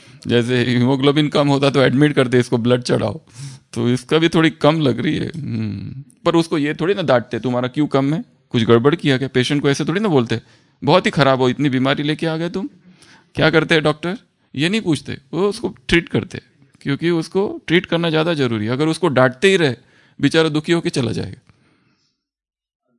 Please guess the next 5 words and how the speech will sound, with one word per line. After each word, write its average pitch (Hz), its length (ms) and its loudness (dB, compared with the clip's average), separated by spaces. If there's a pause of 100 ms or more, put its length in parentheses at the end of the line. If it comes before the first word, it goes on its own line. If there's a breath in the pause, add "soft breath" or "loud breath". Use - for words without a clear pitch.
(880)
और 127 180 2
depressed 131 440 -6
हो 98 60 0
जाए। 92 280 -8 (380 soft breath)
तो 135 340 -2